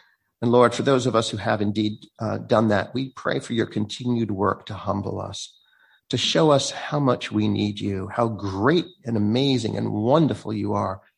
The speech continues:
your deep love for us, your deep wisdom,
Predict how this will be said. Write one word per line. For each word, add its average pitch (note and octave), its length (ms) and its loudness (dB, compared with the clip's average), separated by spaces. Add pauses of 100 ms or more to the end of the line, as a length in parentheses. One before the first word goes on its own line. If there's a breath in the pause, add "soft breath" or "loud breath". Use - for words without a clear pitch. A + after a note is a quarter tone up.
(160)
your C3+ 160 2
deep A#2+ 340 0
love C3+ 320 2
for A2+ 240 -2
us, G2 220 -2
your A2+ 160 -2
deep C#3+ 280 -2 (140)
wisdom, G#2 640 0